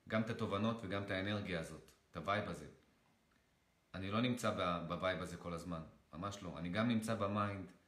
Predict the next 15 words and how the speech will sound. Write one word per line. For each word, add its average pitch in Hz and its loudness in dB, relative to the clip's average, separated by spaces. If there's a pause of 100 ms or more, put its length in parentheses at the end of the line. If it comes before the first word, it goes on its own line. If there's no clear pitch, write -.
(380)
אני 85 -6
גם 107 2
נמצא 113 4
בדואליות, 98 0 (480)
המיינד 104 0
שלי 101 -2
גם 107 4
דופק 110 -2
אותי, 98 -6 (320)
האגו 104 -2
שלי 101 -2
דופק 107 -6
אותי. 104 -4 (680)
אה, 82 -6 (880)
אני, 90 -4